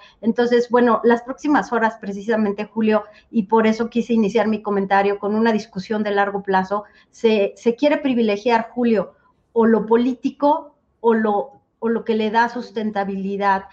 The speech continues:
a este país. Y también en ese sentido, cuánto de esos recursos del presupuesto de egresos se destinan a salud, cuánto se destina a medicamentos, cuánto se destina a educación,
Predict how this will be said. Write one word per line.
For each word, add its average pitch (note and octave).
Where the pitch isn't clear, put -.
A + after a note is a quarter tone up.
a G3
este G3
país. F#3
Y F#3+
también G#3+
en G#3
ese G#3+
sentido, G#3+
cuánto A#3+
de A#3
esos A3+
recursos G#3+
del G3
presupuesto G3
de G#3+
egresos G3
se G#3
destinan G#3+
a F#3
salud, A#3+
cuánto G3+
se G3+
destina G3+
a G3+
medicamentos, G3+
cuánto F#3
se G3
destina G3
a -
educación, A#3